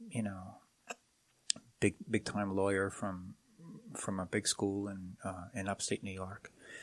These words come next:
And so, and then on the other hand, you know, I had a buddy that, you know, were buying cocaine and,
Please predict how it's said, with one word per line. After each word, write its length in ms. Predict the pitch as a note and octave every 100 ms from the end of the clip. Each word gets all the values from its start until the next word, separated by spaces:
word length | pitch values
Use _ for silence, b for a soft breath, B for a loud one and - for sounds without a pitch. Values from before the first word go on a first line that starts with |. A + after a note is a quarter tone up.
| b b
And 140 | B2 A#2
so, 300 | B2 A2+ A#2
and 180 | B2
then 120 | B2 B2
on 100 | A2+
the 140 | A2+
other 160 | B2+ A2+
hand, 440 | B2 A#2 A2+ A2+ - _ _
you 120 | -
know, 100 | A2
I 180 | G#2 G#2
had 260 | G#2+ G#2 G#2+ - -
a 60 | F#2+
buddy 280 | G#2 A2 G#2
that, 100 | G#2+
you 640 | A2 A2+ _ _ - -
know, 220 | A2+ G#2+ - _ _ _ _ _ _ _ _ -
were 120 | G#2
buying 300 | G2+ G2+ G2+
cocaine 500 | - G#2 - G#2 G#2+
and, 240 | G2 F2+